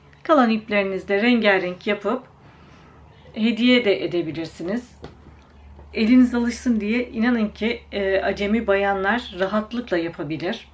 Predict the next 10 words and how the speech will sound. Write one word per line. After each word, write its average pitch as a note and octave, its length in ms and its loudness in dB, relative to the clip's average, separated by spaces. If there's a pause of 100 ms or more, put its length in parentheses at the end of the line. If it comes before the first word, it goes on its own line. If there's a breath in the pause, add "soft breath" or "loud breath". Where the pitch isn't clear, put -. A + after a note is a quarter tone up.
Şöyle F#3 600 -4
bir C4+ 140 0
trabzan F3+ 520 -2
yapmayı F3 600 -4
bildikten A3 500 -2
sonra E3 420 -6
bu B3 40 0
modeli F#3 460 -2
rahatlıkla G#3+ 500 -2
yapabilirsiniz. D3 840 -6